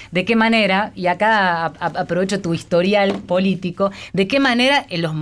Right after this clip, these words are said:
la, la sociedad cuando se expresa, en este caso el movimiento de mujeres en la calle, ayuda, colabora para quienes desde adentro, desde una banca, tienen que proponer, eh, una, un proyecto de ley, instalar en la agenda pública determinado debate.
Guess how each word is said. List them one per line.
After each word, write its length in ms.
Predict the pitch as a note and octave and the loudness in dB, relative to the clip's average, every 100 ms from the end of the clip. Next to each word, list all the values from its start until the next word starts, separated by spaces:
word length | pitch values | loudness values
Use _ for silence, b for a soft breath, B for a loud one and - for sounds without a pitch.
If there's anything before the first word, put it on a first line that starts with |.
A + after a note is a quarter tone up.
| D#3 D#3+ | -8 -10
la, 680 | E3 D#3+ D3+ D#3 D3 C#3+ B B - | -8 -6 -6 -6 -6 -10 B B -4
la 140 | F3 | -4
sociedad 500 | - F#3+ - F#3 C4 | -2 -2 0 2 2
cuando 220 | A#3+ F#3 | 2 0
se 100 | E3 | -2
expresa, 380 | E3 - A#3 G3 | -6 -2 -2 -2
en 40 | E3+ | -4
este 160 | F3+ | -4
caso 220 | F3 F#3+ | -4 -2
el 60 | F#3+ | -2
movimiento 340 | E3 E3 G3 | -2 -2 -2
de 80 | G3+ | -2
mujeres 420 | F3 F3 G3 F#3+ F#3+ | -2 -2 -2 0 -2
en 120 | F3+ | -2
la 140 | F3+ | 0
calle, 400 | G3+ F3 E3 F#3+ | 0 0 -2 -4
ayuda, 640 | G3+ G#3 G#3 C#4+ C4 A3+ G3+ | -2 0 0 2 2 2 0
colabora 600 | E3+ F3 G#3 A#3 G#3 G#3+ | -2 0 2 4 2 0
para 180 | E3+ D#3 | -2 -2
quienes 240 | E3+ D#3 | -4 -4
desde 180 | E3 E3 | -2 0
adentro, 340 | F#3 B3+ A3+ | 0 0 0
desde 160 | G3 G3 | 0 0
una 160 | G#3 | 0
banca, 360 | G#3 F#3+ F#3 G3+ | 2 0 0 -2
tienen 320 | G3 G3+ G3 | -2 -2 0
que 240 | F#3+ G3+ G3+ B B | 0 0 -2 B B
proponer, 720 | F3 F3 F3+ F#3+ G#3 G#3+ G#3+ G3+ B - | -2 0 2 2 2 2 0 -4 B -6
eh, 380 | E3+ E3 E3 E3+ | -2 0 0 0
una, 560 | F#3 F3 E3 D#3+ D#3 D#3+ | -2 -2 0 0 -2 -2
un 100 | D#3 | -4
proyecto 400 | E3 D#3+ D3+ D#3+ | -2 -2 -2 -2
de 140 | E3 | 0
ley, 480 | G3 B3 A#3 G#3 G3 B - _ _ | 2 2 2 2 -4 B -20 _ _
instalar 560 | G#3 F#3+ F#3 F3+ A3+ A3 | 0 2 2 2 4 2
en 80 | F#3+ | 0
la 80 | |
agenda 320 | E3 F3+ E3+ E3 | -2 -2 -2 -2
pública 440 | G3+ F#3 F3 D#3+ | -2 -2 -2 -2
determinado 500 | D3+ D3+ D#3 D#3+ E3 | -2 -2 -2 0 0
debate. 580 | D#3 G3+ A3 G3+ E3+ | 0 2 0 0 -4